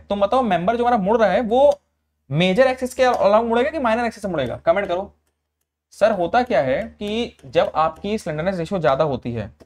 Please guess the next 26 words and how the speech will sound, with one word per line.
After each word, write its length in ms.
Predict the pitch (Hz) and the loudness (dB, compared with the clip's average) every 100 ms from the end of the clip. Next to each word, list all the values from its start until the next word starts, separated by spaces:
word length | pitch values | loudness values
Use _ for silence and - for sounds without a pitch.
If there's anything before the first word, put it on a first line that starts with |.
| 123 | -4
यहाँ 120 | 139 | -2
पे 60 | 160 | 0
पॉइंट 220 | 156 175 | -2 -2
लिख 100 | 165 | -4
देते 200 | 156 131 | -6 -6
हैं, 200 | 143 214 - _ _ _ _ - | -8 -12 -18 _ _ _ _ -4
यहाँ 120 | 131 | -2
लिख 120 | 165 | -2
देते 200 | 156 135 | -4 -6
हैं, 220 | 131 190 - _ _ _ _ _ _ _ _ 120 | -6 -8 -14 _ _ _ _ _ _ _ _ -4
when 380 | 151 143 190 233 _ _ _ _ _ _ _ _ _ _ _ _ _ _ _ _ _ _ _ _ _ _ _ - | 0 0 -4 -14 _ _ _ _ _ _ _ _ _ _ _ _ _ _ _ _ _ _ _ _ _ _ _ -10
slenderness 300 | 156 175 185 165 | -8 -4 -4 -4
ratio 160 | 196 196 | -4 -6
is 100 | 180 | -2
high, 220 | 156 113 - _ | -2 -4 -12 _
when 220 | 120 160 202 | -4 -2 -4
slenderness 520 | - 156 156 170 180 | -2 -2 0 -2 -4
ratio 240 | 151 143 190 | -6 -6 -4
is 140 | 175 160 | -4 0
high, 280 | 156 135 190 - _ _ _ _ _ _ _ _ _ _ _ _ _ _ _ _ _ _ _ _ _ _ _ 131 | 0 0 -8 -16 _ _ _ _ _ _ _ _ _ _ _ _ _ _ _ _ _ _ _ _ _ _ _ -6
then 300 | 139 196 190 | 0 2 2
it 100 | 196 | -4
is 140 | 190 | -2
possible, 420 | 151 - 123 113 | -2 -2 -4 -4
ठीक 140 | 139 | -6
है, 100 | 240 | -4